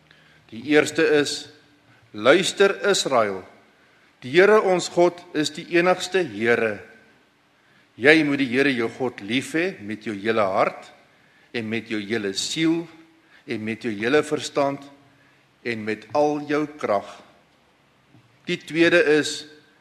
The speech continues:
Jy moet jou naaste lief hê soos jouself. Geen ander gebod is groter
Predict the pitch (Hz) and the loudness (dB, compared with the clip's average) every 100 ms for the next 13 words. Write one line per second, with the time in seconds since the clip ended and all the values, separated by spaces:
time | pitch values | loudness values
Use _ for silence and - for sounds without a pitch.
0 | _ _ 107 139 156 147 147 135 113 117 | _ _ 2 2 4 0 -2 -2 2 4
1 | 127 - 107 107 127 131 110 101 - - | 4 0 -6 -4 -4 -4 -6 -6 -18 -14
2 | - - 143 151 - 147 147 - 107 101 | -10 -4 -4 -4 -4 -4 -4 -4 -2 -4
3 | 98 - - _ - - - _ _ - | -6 -16 -20 _ -20 -20 -20 _ _ -20
4 | - - - 175 196 190 175 180 - 147 | -20 -16 -8 4 6 6 4 2 2 0
5 | 131 139 123 110 - - 170 175 113 | 2 2 0 -10 -10 -4 -2 -2 -4